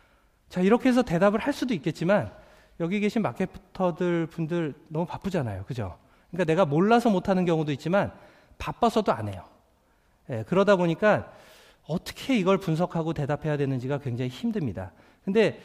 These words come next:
사장님이 질문하신 이 질문들은 아주 핵심 질문들이고 우리 마케터가 꼭 알아야 되는 내용들이거든요. 자, 이거를 내가 시간도 없는데 계속 할 수는 없어요. 그래서 도와주는 게 인공지능입니다.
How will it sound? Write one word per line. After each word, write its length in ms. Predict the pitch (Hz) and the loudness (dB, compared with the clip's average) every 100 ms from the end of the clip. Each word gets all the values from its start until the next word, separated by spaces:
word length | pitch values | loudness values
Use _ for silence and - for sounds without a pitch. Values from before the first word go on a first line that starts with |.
| - | -18
사장님이 560 | - 254 302 285 269 254 | -12 -2 4 6 6 4
질문하신 540 | 165 175 180 170 185 | 2 2 2 0 0
이 140 | 165 | -2
질문들은 640 | 160 - 165 175 156 180 185 | -2 0 2 2 2 0 -2
아주 280 | - 135 175 | -6 -6 -4
핵심 320 | 226 - 285 | -4 2 2
질문들이고 800 | 220 185 175 143 131 151 151 - - | 4 2 0 0 -2 -2 -2 -4 -10
우리 140 | 156 170 | -2 0
마케터가 440 | 123 - 165 165 | 0 -2 -6 -4
꼭 220 | 165 254 | -4 -4
알아야 320 | - 135 180 190 | -2 0 2 2
되는 260 | 165 151 | 0 0
내용들이거든요. 800 | 120 117 123 117 104 98 120 151 - - - - _ | 0 -2 -4 -6 -8 -6 -4 -6 -8 -18 -20 -20 _
자, 240 | 139 131 | -10 -6
이거를 420 | 131 170 214 220 | -2 4 6 4
내가 240 | 143 139 170 | 2 0 0
시간도 460 | - 240 247 220 | -2 0 2 2
없는데 800 | 160 135 131 160 120 - - _ _ | 0 0 2 0 0 -8 -20 _ _
계속 500 | - 226 208 208 - | -16 -8 -4 -4 -2
할 80 | 214 | -2
수는 200 | 226 131 | 0 -4
없어요. 360 | - 110 101 - _ _ | -6 -10 -10 -16 _ _
그래서 380 | - 160 165 185 | -4 -2 0 -2
도와주는 420 | - 151 139 135 | 0 0 0 -2
게 80 | 139 | -2
인공지능입니다. 1040 | 117 139 147 160 131 123 117 87 80 - | -2 -2 -2 -2 -4 -6 -6 -8 -12 -18